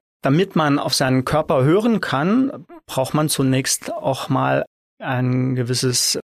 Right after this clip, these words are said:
Ausgangsniveau. Das heißt, ich muss erstmal einschätzen können, wie sich denn eine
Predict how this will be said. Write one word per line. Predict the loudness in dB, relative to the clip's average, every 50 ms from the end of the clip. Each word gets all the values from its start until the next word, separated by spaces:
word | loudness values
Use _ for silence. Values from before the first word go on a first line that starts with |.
| _ _ -20 -18
Ausgangsniveau. | -8 -4 -2 0 0 2 2 0 2 2 2 2 2 2 0 0
Das | 0 0 0 0
heißt, | 0 0 0 -2 -4 -6
ich | -8 -6 -2 0
muss | 0 0 0
erstmal | -2 -2 -2 -2 0 0 0 0 0 -2
einschätzen | -2 -4 -6 -4 -2 -2 0 0 0 0 0 0 -2 0 0 -2 -2 -4 -6 _
können, | -2 0 2 2 2 2 2 2 0 -2 -8 -14 -12 -12 -10 -10 -12 -12 -14 -18 -20 _ _ _ _ _
wie | 0 0 2
sich | 2 2 0 0 0
denn | 0 0 0 0
eine | 0 0 0 2 4 4 4 4 4 4 2 0 -2